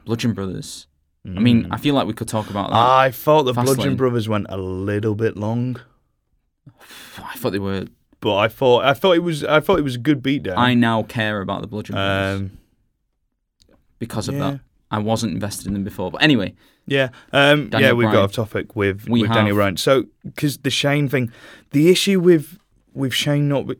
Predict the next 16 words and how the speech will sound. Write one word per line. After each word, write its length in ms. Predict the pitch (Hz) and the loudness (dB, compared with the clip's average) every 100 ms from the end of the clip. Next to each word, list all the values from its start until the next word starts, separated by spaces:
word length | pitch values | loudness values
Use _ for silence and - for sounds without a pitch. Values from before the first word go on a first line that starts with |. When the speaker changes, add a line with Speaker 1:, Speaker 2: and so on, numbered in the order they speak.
| 120 117 110 | -10 -14 -10
Speaker 2:
Shane 360 | - 180 208 | 0 4 4
could 260 | - 170 156 | 4 0 2
be 120 | 180 | 2
a 40 | |
strong 300 | 160 170 160 | 2 0 0
babyface 560 | 151 160 156 147 160 - | 2 2 2 2 0 0
'cause 140 | 135 | -6
people 280 | 120 170 185 | -2 -2 0
still 260 | 175 165 151 | -2 0 0
wanna 180 | 139 117 | 0 -4
cheer 360 | - 123 110 80 | -4 -4 -2 -6
him. 240 | 78 92 _ _ _ _ _ _ | -10 -16 _ _ _ _ _ _
The 160 | 123 135 | 2 4
issue 300 | 156 160 147 | 4 4 4
is, 260 | 151 113 - | 2 0 -2
is 560 | 117 107 101 - - | 0 0 -2 -10 -18